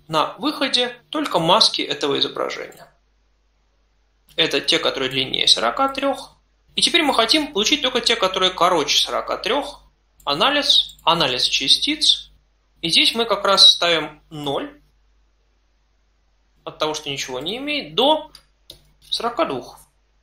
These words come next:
Понятно, почему сорок три мы не берём, потому что у нас тогда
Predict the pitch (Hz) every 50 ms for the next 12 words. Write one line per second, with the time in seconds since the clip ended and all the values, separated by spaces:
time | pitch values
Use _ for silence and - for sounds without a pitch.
0 | _ _ _ _ - 208 214 190 - 160 - - 175 156 - 202 185 170 - -
1 | 185 175 151 151 156 160 165 196 240 285 294 208 - - 151 175 185 - - 170
2 | 175 - 156 147 156 160 165 - -